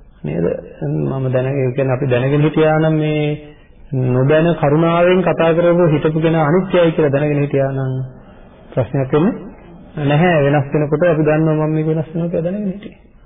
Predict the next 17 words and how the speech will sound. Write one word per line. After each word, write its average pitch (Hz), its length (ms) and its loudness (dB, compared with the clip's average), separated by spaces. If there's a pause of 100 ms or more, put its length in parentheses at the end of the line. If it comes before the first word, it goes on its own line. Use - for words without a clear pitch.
(400)
හරි, 190 200 -6
දැනගෙනම 202 540 2
වාසය 180 380 2
කිරීම. - 300 -8
එතකොට 139 280 -4
එහෙනම් 156 260 -2 (420)
ඒ 147 180 2
වගේ, 185 340 4 (220)
අ, 143 120 0 (160)
අර 135 180 0
මධ්‍යස්ථතාවයේ 165 1040 2
වැටෙන්න 160 260 2
යන්නේ 156 220 2
එහෙමයි. 127 220 0 (760)
ඉතින් - 220 -2
ඒ 151 160 4
සඳහා 151 600 2